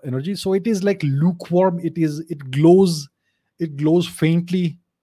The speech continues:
in the magenta-ish color range, right? And it is reasonably hot, but it's not hot enough like a star. So the mass range of a brown dwarf is between sixteen Jupiter masses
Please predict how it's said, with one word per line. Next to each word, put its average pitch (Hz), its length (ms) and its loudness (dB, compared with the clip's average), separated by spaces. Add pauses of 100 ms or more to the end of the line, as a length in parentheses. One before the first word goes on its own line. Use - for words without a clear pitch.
(140)
in 147 240 -6
the 135 320 -4
magenta-ish 156 1500 0 (160)
color 170 240 4
range, 165 580 -2 (460)
right? 202 260 -6 (720)
And 196 160 -2
it 165 100 -2
is 190 220 2
reasonably 202 400 2
hot, 175 340 -2
but 170 140 -4
it's 175 140 -8
not 220 140 -4
hot - 300 -4
enough 143 220 -6
like 120 140 -8
a 120 40 -4
star. 104 380 -8 (360)
So 196 140 -4
the 208 120 0
mass 175 420 0
range 214 200 4
of 180 100 0
a 175 40 -2
brown 147 380 2
dwarf 135 300 -2
is 139 100 -10
between 147 340 -4
sixteen 180 420 0
Jupiter 151 360 0
masses 135 340 -4